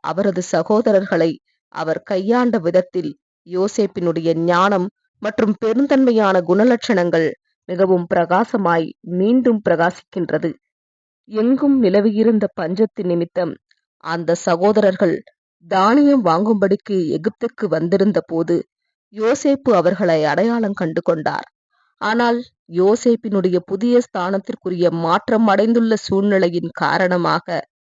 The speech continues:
அவரை அவர்களால் அடையாளம் கண்டு கொள்ள முடியவில்லை. யோசேப்பு அடிமையாக விற்கப்பட்டு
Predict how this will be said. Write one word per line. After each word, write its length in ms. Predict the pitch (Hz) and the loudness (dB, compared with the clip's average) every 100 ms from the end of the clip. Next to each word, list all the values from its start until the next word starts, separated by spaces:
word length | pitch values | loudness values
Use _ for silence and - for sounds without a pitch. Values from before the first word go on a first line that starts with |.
| _ _ - | _ _ -6
அவரை 400 | 175 202 254 214 262 - - | -2 0 0 -2 -6 -10 -4
அவர்களால் 580 | 160 185 254 254 214 165 | -2 0 2 2 2 2
அடையாளம் 540 | 143 214 247 196 180 | 0 0 0 0 -2
கண்டு 300 | - 170 214 | -2 -2 -2
கொள்ள 260 | - 190 156 | 0 0 0
முடியவில்லை. 580 | 165 160 170 151 160 160 - _ _ _ _ _ | -2 -4 -4 -2 -2 -2 -6 _ _ _ _ _
யோசேப்பு 540 | 180 175 170 196 180 175 | -8 -8 -6 -6 -6 -4
அடிமையாக 640 | 165 185 226 220 185 - 180 | -4 0 2 4 2 2 0
விற்கப்பட்டு 680 | 185 - 226 - 196 - | 0 -4 -8 -8 -10 -6